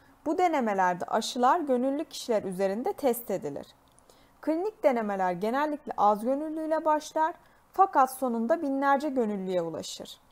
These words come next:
Klinik denemelerin üç aşaması vardır. Bu aşamalarda önemli sorulara yanıt aranmaktadır. Bu sorular şu şekildedir. Aşı güvenli mi?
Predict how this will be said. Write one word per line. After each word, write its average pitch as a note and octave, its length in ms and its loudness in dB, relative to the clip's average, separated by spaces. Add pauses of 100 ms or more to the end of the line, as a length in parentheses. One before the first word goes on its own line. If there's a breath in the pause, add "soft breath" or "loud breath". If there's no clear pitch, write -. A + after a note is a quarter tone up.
(580 soft breath)
Klinik F4+ 360 -4
denemelerin D#4 540 2
üç - 200 -8
aşaması G3 560 -4
vardır. D#3+ 440 -6 (800 soft breath)
Bu F4+ 120 8
aşamalarda G#3+ 920 4 (800 soft breath)
önemli D#4+ 420 6
sorulara B3+ 420 4
yanıt D4 360 -2
aranmaktadır. F3+ 1000 -2 (460)
Bu F4+ 80 0
sorular A#3+ 500 4 (220)
şu - 160 -8
şekildedir. E3+ 800 -4 (1000)
Aşı B3 300 4
güvenli A3+ 560 2
mi? D3+ 200 -10